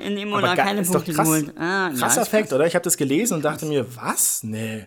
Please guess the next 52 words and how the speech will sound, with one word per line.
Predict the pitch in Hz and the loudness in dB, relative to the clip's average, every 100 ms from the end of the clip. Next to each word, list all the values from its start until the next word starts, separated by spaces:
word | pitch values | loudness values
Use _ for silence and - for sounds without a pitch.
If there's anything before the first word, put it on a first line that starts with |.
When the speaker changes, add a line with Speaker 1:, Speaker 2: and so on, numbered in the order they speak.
| _ | _
Speaker 2:
echt?“ | - 151 - - | -6 -6 -6 -6
Und | 135 | -2
dann | 131 | -2
dachte | 131 123 | -2 -4
ich | 151 | -4
mir, | 139 | -4
„Das | 123 113 | -4 -8
ist | 127 | -6
eine | 151 | 0
geile | 156 180 | 0 0
Frage.“ | - 190 151 | -6 -6 -2
Speaker 1:
Aber, | 175 123 | -2 0
aber | 180 214 | 6 6
Speaker 2:
Nee, | - | 6
Speaker 1:
unter, | 208 | 4
Speaker 2:
ja, | 214 | 4
Speaker 1:
unter, | 214 202 | 4 2
Speaker 2:
Bottas | 190 190 | 4 2
Speaker 1:
untermauert | 185 180 220 | 4 6 6
Speaker 2:
Teilen | - | 4
Speaker 1:
quasi | 226 | 0
die | 208 202 | 0 -2
Speaker 2:
ausgeglichen. | 196 226 214 | -2 -2 -2
Speaker 1:
These | 185 | -2
von | 165 | -2
vorhin | 160 240 208 | 0 0 2
ja | 143 120 | 2 2
auch, | 180 - - - | -2 -6 -20 -6
dass | 165 160 | -4 -2
die | 160 | -2
wirklich | 202 | 2
Speaker 2:
Ja. | 139 127 | 4 4
Speaker 1:
die | 170 | 2
Punktehamster | 139 131 131 123 - 120 | -2 -2 -4 -4 -6 -6
sind. | 113 117 - _ _ _ _ _ _ - | -6 -8 -10 _ _ _ _ _ _ -10
Speaker 2:
Absolut, | 160 - 247 196 | -8 -6 -4 0
ja. | 123 156 175 | 4 2 2
Immer, | 208 233 214 | 0 2 0
immer | 160 214 208 | 0 2 2
schön | 220 220 214 185 | 2 2 2 0
im | 175 175 170 160 | -4 -4 -6 -6
gesicherten | 151 196 202 165 | -6 -2 -2 -2
Mittelfeld, | 185 214 - 180 180 180 | -4 -2 2 4 4 0
äh, | 151 151 | -6 -6
in | 170 | -2
den | 165 | -2
Punkten, | 165 185 - 180 | 0 -2 -2 -6
also | 143 139 | -4 -2
immer | 147 147 | -2 0
so | 139 143 | 2 2
rund | 135 175 | 0 -2
um | 160 151 156 151 147 | -2 -2 -2 -4 -6